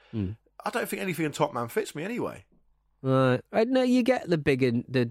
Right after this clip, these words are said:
Speaker 1: the big un area, don't you?
Speaker 2: I'm not going in there. I'm
Speaker 1: The
Speaker 2: not
Speaker 1: big
Speaker 2: going in the big,
Speaker 1: uns.
Speaker 2: I'm not going in the,
Speaker 1: The
Speaker 2: what's it
Speaker 1: small
Speaker 2: called?
Speaker 1: big uns. Go for the small big uns.
Speaker 2: What do they call it? Hi-, high and mighty or something?
Speaker 1: High and mighty.
Speaker 2: <laughs> I'm not going
Speaker 1: Look at
Speaker 2: there.
Speaker 1: you all high and mighty.
Speaker 2: I
Speaker 1: But
Speaker 2: don't
Speaker 1: I
Speaker 2: want
Speaker 1: thi-,
Speaker 2: to.
Speaker 1: wh-, when you, but when you get to,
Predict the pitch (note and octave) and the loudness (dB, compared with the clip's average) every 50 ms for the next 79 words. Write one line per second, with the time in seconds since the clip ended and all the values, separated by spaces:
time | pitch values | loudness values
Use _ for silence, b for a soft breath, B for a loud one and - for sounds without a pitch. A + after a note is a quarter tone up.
0 | B2 - - C3 B2 B2 D3 C3+ B2 B2+ A#2+ B2 A#2+ - - A2 B2+ B2+ B2+ C#3+ | -4 -4 -2 -2 0 2 2 2 4 2 4 2 2 4 4 4 4 4 4 4
1 | D#3 F3 E3 F#3 G#3 D3+ G#2 G2 - - G#3+ A3+ B3 A3+ F3 A3 G#3+ A3+ A3 G3+ | 4 6 4 4 4 4 2 2 2 2 2 2 2 2 4 6 6 6 4 4
2 | F3+ D#3+ C3+ A#2 G2+ - F3 G3+ A#3+ A#3+ - A3+ A3+ A#3 A3 G#3 E3+ G3+ G3 - | 2 0 0 0 2 2 2 2 4 4 4 4 6 6 4 4 6 6 4 6
3 | - G3 G#3 A3 G3 G3+ G#3+ G#3+ G#3+ G3 F#3 F3+ - - B3+ A#3+ B3+ B3+ B3+ A3+ | 4 2 2 0 0 0 2 2 2 0 0 0 0 2 2 4 6 6 6 6
4 | A#3 B3+ C4 A#3+ B3 G3+ D3+ C3 C3+ - A3 A3 A#3 A#3 A3+ - - A#3 A#3 A#3 | 6 4 4 4 4 2 2 0 2 2 0 2 2 2 0 2 4 4 4 4
5 | A3 A#3 A3 A3 F3+ C#3+ A#2+ A2 - - G3+ A#3 - A3+ A3+ A3+ - - A3 A3 | 4 4 2 4 4 2 2 0 -2 -2 -4 -4 0 0 0 0 6 6 6 8
6 | A3 A#3+ B3+ C4+ - - _ _ _ _ _ - E3 F3+ - - C3 F#3 G3+ G3+ | 8 8 6 6 4 -2 _ _ _ _ _ 2 2 2 2 4 8 10 10 10
7 | G3+ G3 G3+ G#3 G3+ G#3 - D3+ C#3 B2+ - D3 B2+ A#2+ D3+ D3 D3 C3+ C#3 C3 | 10 8 6 6 6 6 4 0 0 0 -2 -4 2 4 4 6 6 6 4 4
8 | C#3 C#3 C#3 - - - - - - G3+ - - G3+ G3 - F#3+ F3+ - - - | 4 2 2 4 4 0 2 2 6 6 6 8 8 6 8 6 6 6 6 4
9 | F4 F#3 - - G#3+ C4 A#3+ A3 - G3+ G3+ G#3 G#3+ F#3+ G#3 G#3+ G#3+ G#3 G3+ G3 | 4 4 4 2 4 2 2 2 4 6 8 8 8 8 6 6 6 6 6 6
10 | F#3+ F3+ F3+ F3 E3 C#3 F3 F3 F3+ F3+ F3 E3+ E3 E3+ F3 F3+ F3 C3+ B2 - | 6 6 6 4 4 4 4 4 4 4 4 2 2 2 2 2 2 0 -2 -4
11 | - - F3+ C4+ C#4+ D4 C#4+ - D4+ - - B3 C#4+ D4 - F4+ F4+ - - - | -2 0 4 6 6 6 6 4 4 2 4 4 4 2 2 -2 -12 -14 -16 -20
12 | - - C#4 D4 C#4 C#4+ - - - A#3 A#3+ A#3 B3 C4 B3+ C4+ C4 A#3 B3 A#3 | -2 0 2 4 4 4 2 2 2 2 4 4 4 4 4 2 2 2 0 -2
13 | - - - - G3+ G3 F#3+ | -2 -4 0 2 2 2 2